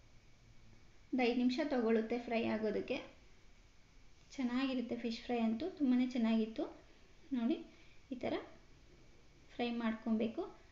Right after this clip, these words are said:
ನೋಡಿ, ಇಲ್ಲಿ ಇದಾಗಿದೆ. ಈಗ ಒಂದು, ನಾವು ಒಂದು ಪ್ಲೇಟ್ಗೆ ತೊಗೊತಾ ಇದ್ವಿ. ರೆಡಿಯಾಗಿದೆ fish fry.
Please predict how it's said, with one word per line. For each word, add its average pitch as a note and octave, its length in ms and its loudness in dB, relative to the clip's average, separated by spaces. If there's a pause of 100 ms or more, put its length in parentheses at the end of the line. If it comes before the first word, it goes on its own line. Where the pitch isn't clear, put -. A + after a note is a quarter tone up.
(400)
ನೋಡಿ, C4 260 0
ಇಲ್ಲಿ C4+ 180 2 (200)
ಇದಾಗಿದೆ. B3 580 0
ಈಗ B3 160 -4 (160)
ಒಂದು, A3 180 -2 (800)
ನಾವು B3+ 240 0 (140)
ಒಂದು A#3 180 -2
ಪ್ಲೇಟ್ಗೆ B3+ 360 2 (100)
ತೊಗೊತಾ B3 480 -2
ಇದ್ವಿ. A#3 220 0 (1600)
ರೆಡಿಯಾಗಿದೆ A#3 560 0
fish A3+ 200 -2
fry. A3+ 160 -2